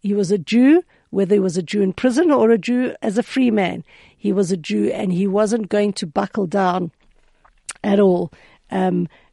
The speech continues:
and break any rules because some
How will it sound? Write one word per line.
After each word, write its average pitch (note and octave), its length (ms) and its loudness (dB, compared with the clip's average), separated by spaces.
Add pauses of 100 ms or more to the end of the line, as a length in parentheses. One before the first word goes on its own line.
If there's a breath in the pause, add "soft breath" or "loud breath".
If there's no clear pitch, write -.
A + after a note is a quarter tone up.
and F#3 360 0 (100)
break A3+ 480 0
any A#3 260 2
rules G3+ 440 0
because G3 720 -2 (240)
some A#3 400 0